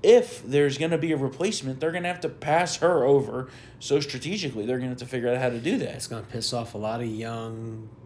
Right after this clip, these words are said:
Speaker 2: Democrats of color.
Speaker 1: Yeah, I was talking to somebody the other day that was like, "Ah, that's overrated. That won't
Speaker 2: Yeah.
Speaker 1: really affect all that much."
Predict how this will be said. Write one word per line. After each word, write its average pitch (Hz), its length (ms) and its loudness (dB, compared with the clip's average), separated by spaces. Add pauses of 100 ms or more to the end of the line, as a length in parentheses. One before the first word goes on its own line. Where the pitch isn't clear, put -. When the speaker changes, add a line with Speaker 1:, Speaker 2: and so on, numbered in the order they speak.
(140)
Speaker 2:
Democrats 110 520 -6
of - 100 -12
color. 107 380 -8 (1500)
Speaker 1:
Yeah, 220 340 6
I 202 120 8
was 311 160 0
talking 277 260 0
to 196 60 2
somebody 160 300 2
the 131 120 0
other 123 80 -2
day 123 200 0
that 104 100 -4
was 117 160 -6
like, 127 180 -2
"Ah, 143 160 4
that's 131 240 2
overrated. 117 600 -4
That 120 160 0
won't 127 180 0
Speaker 2:
Yeah. 113 80 -6
Speaker 1:
really 120 240 -2
affect 110 360 -6
all 92 180 -2
that 82 180 -6
much." - 360 -12